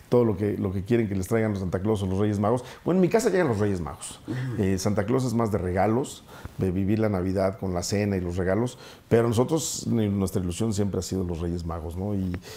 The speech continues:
Speaker 1: y siempre ponemos, hasta la fecha ponemos todos nuestros zapatitos, ¿no? En casa de mi mamá, que es tu casa,
Speaker 2: Gracias.
Speaker 1: y ahí todos, ahí a todos nos, nos llega algo, ¿no? Y siempre,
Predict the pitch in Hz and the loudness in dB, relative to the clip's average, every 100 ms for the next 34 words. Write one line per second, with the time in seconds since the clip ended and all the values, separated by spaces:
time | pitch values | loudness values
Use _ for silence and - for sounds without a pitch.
0 | - - 90 - 110 120 117 117 120 98 | -18 -8 -6 0 2 2 2 2 2 0
1 | - 95 92 143 165 127 131 107 - 139 | 0 0 0 0 2 2 2 0 4 4
2 | 131 117 98 92 87 90 107 101 85 87 | 4 0 -2 -2 0 0 -2 -2 -4 -2
3 | 101 92 101 101 98 95 101 139 - - | -4 -4 -2 0 0 2 0 -2 -8 -20
4 | - - - - 92 107 104 120 139 - | -20 -16 -4 -4 -2 0 2 2 -2 -8
5 | 139 120 107 - 98 95 110 120 120 101 | -8 -8 -6 -2 0 2 2 2 2 0
6 | - 73 98 120 104 120 120 110 - - | -4 -2 0 0 0 0 0 0 -4 -6
7 | 98 90 98 107 98 104 90 85 107 92 | -4 0 0 0 0 -2 -4 -4 -4 -4
8 | - 107 104 110 104 101 90 55 65 | -4 -4 -2 0 0 0 -2 -4 -6